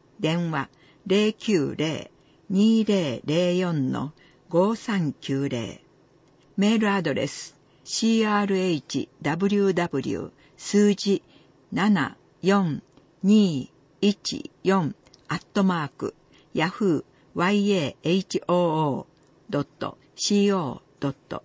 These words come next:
ジェーピー。なお、メールには、住所、氏名、年齢、電話番号、日時、内容を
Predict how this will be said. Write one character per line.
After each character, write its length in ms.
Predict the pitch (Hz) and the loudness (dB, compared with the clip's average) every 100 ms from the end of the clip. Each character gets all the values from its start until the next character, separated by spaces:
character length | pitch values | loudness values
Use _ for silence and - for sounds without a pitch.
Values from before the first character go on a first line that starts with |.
| - | -6
ジ 100 | 160 | -2
ェ 100 | 160 | -2
ー 40 | - | -4
ピ 340 | - 151 120 | -4 -4 -4
ー。 80 | - _ _ _ _ _ - | -10 _ _ _ _ _ -10
な 200 | 180 170 | -6 -6
お、 60 | 156 _ _ - | -8 _ _ -4
メ 220 | 180 208 | 0 2
ー 40 | 214 | 4
ル 100 | 208 | 4
に 200 | 202 180 | 4 2
は、 220 | 135 - _ _ _ _ - | -2 -6 _ _ _ _ -18
住 260 | - 208 202 | -4 0 0
所、 300 | - 143 - _ - | 0 -4 -6 _ -14
氏 300 | - - 214 | -6 2 2
名、 400 | 180 143 80 - _ - | 2 -2 -8 -14 _ -8
年 340 | 180 202 220 208 | 0 2 4 4
齢、 360 | 180 165 156 _ _ | 0 -2 -6 _ _
電 240 | 180 202 | 0 2
話 140 | 208 214 | 0 -2
番 300 | 190 196 151 | -2 -2 -2
号、 340 | - 123 - - - - | -4 -6 -8 -14 -20 0
日 320 | 202 214 170 | 2 2 0
時、 240 | 135 131 - | -4 -6 -6
内 260 | 160 170 190 | -2 0 2
容 280 | 190 180 | 2 0
を 100 | 170 | -4